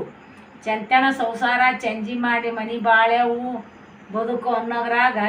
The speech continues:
ಬೇಡಿದ್ವಿ. ಸುಖ ಸಿಗ್ಬೇಕು ಅಂದ್ರೆ ಸಿಗುದಿಲ್ಲ. ನಾವು ಅದನ್ನ ಬೇಡಿಲ್ಲ, ಅದನ್ನ ನೆನ್ಸೋದು ಇಲ್ಲ. ನೆನ್ಸಿದ್ರೆ ಅದು ಈಗ ಸಿಕ್ಕನು ಸಿಗುದಿಲ್ಲ ಅಂತ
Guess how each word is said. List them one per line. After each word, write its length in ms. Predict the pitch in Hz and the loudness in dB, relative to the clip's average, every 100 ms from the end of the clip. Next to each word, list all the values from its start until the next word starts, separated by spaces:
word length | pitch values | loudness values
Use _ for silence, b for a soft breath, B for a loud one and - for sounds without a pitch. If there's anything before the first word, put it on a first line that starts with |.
| 202 | 0
ಬೇಡಿದ್ವಿ. 520 | 202 208 233 214 226 202 | 0 0 -4 -6 -10 -10
ಸುಖ 180 | 208 247 247 | -6 -2 -2
ಸಿಗ್ಬೇಕು 420 | 240 214 240 233 | -4 -6 -6 -6
ಅಂದ್ರೆ 220 | 233 240 208 | -6 -6 -8
ಸಿಗುದಿಲ್ಲ. 420 | 202 226 226 196 - B B B - | -8 -6 -6 -8 -10 B B B -10
ನಾವು 160 | 208 208 | -2 -2
ಅದನ್ನ 220 | 202 202 | 0 0
ಬೇಡಿಲ್ಲ, 400 | 202 214 233 240 247 | 0 0 -2 0 -2
ಅದನ್ನ 200 | 226 208 | 0 0
ನೆನ್ಸೋದು 420 | 190 190 233 226 | -2 -4 -10 -8
ಇಲ್ಲ. 280 | 220 214 220 - B B B 240 | -6 -4 -4 -4 B B B 0
ನೆನ್ಸಿದ್ರೆ 480 | 254 262 330 311 | 2 2 0 2
ಅದು 140 | 269 269 | 0 0
ಈಗ 160 | 262 | -4
ಸಿಕ್ಕನು 400 | 202 233 - 254 | -6 -12 -12 -10
ಸಿಗುದಿಲ್ಲ 400 | 233 220 233 226 | -10 -8 -8 -6
ಅಂತ 120 | 240 | -8